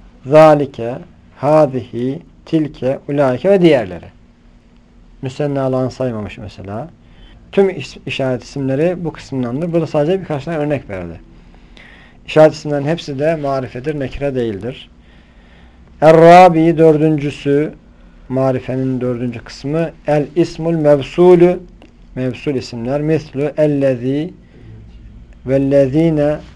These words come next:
velleti, vellâti, ve ma ve menil mevsuleteyni. Ma ve men şeklindeki iki mevsule. Ma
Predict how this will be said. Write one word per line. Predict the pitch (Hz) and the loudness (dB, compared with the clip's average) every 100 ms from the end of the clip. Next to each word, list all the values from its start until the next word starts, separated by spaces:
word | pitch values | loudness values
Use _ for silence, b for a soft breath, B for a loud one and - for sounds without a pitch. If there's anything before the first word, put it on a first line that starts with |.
| - - | -18 -6
velleti, | 135 139 135 123 - 139 156 - - 123 | -4 -2 -6 -8 -6 -4 -4 -6 -14 -8
vellâti, | 127 131 123 139 143 139 151 160 180 b b b 123 | -6 -4 -4 -4 -4 -6 -4 -4 -6 b b b -2
ve | 147 | 0
ma | 156 156 170 180 180 - | 2 4 4 2 -4 -4
ve | 156 | -2
menil | 151 151 151 185 175 | 0 -2 0 -2 -2
mevsuleteyni. | 143 143 135 - 156 147 - 151 151 117 90 - - - - - - - - b b b 123 | -4 -4 -6 -6 -2 -2 -2 -2 -2 -4 -10 -16 -20 -20 -20 -20 -20 -20 -20 b b b -8
Ma | 127 139 165 175 156 | 0 4 6 6 4
ve | 147 | -2
men | 143 160 175 - - - - | -2 -4 -8 -14 -20 -20 -16
şeklindeki | 143 139 131 131 | -14 -10 -10 -10
iki | 165 170 | -6 -4
mevsule. | 147 143 135 - 143 135 123 82 - _ - - - - - - - - - - - - | -2 -2 -2 -6 -2 0 -2 -6 -16 _ -20 -20 -20 -20 -20 -20 -20 -20 -20 -20 -20 -10
Ma | 123 135 147 165 180 | -2 2 6 6 4